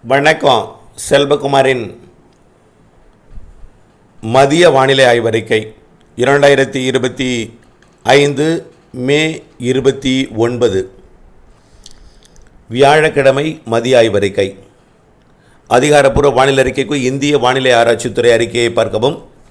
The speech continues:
வங்கக்கடலில் உருவாகியிருந்த காற்றழுத்த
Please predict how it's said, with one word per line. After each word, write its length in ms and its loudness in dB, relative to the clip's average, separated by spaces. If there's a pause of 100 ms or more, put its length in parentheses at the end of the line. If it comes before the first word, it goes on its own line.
(1500)
வங்கக்கடலில் 840 0
உருவாகியிருந்த 600 0 (680)
காற்றழுத்த 560 0